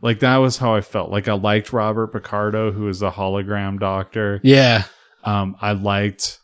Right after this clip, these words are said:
Speaker 1: uh, I can't think of her name now, but the, the one who played Janeway, who's in Orange is the New Black now.
Speaker 2: Oh, uh,
Speaker 1: Kate Mulgrew.
Speaker 2: Yep.
Speaker 1: Yeah. I liked her. I liked the guy who played the Vulcan in that.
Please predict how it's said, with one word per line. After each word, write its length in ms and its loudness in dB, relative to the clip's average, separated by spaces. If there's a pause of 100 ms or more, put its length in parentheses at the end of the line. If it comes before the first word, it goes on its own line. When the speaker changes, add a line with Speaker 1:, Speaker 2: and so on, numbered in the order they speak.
(500)
Speaker 1:
uh, 360 -6 (520)
I 80 -16 (220)
can't 240 -6
think 160 -4
of 100 -6
her 120 -2
name 280 -2
now, 280 -2
but 240 -6
the, 140 -4
the 140 -6
one 140 -2
who 80 -2
played 280 -4
Janeway, 760 -4 (180)
who's 200 -6
in 120 -8
Orange 380 -8
is 140 -6
the 60 -8
New 220 -6
Black 400 -8
now. 160 -4
Speaker 2:
Oh, 280 8
uh, 420 0
Speaker 1:
Kate 280 -2
Mulgrew. 480 -4
Speaker 2:
Yep. 260 2 (120)
Speaker 1:
Yeah. 240 -2 (420)
I 60 -8
liked 320 -2
her. 460 2 (260)
I 60 -6
liked 180 -2
the 80 -4
guy 240 2
who 80 4
played 260 -2
the 80 -4
Vulcan 480 -2
in 140 -4
that. 440 -2